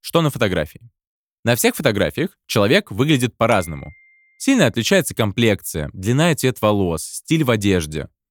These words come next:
Это может означать, что снимки сделаны в разное время и неясно, какие из них актуальные. В профиле только фото крупным планом. Ни одного снимка в полный рост или хотя бы по пояс.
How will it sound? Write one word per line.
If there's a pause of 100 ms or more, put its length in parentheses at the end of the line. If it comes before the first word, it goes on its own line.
(140)
Это
может
означать,
что
снимки
сделаны
в
разное
время (180)
и
неясно, (160)
какие
из
них
актуальные. (460)
В
профиле
только
фото
крупным
планом. (300)
Ни
одного
снимка
в
полный
рост (180)
или
хотя
бы
по
пояс.